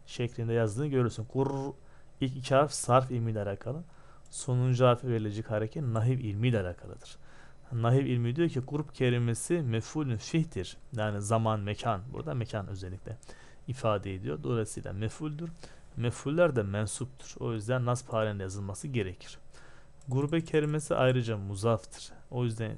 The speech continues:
sol taraftaki kelime esse ile bitmiş. Kelime mecrur yani.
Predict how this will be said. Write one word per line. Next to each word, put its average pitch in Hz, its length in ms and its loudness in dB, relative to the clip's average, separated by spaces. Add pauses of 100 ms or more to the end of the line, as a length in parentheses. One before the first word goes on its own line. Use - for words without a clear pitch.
sol - 360 2
taraftaki 117 580 -2
kelime 131 400 -4
esse 120 440 0
ile 101 180 -2
bitmiş. - 520 -14 (140)
Kelime 113 300 -6
mecrur 107 480 2
yani. 90 300 -6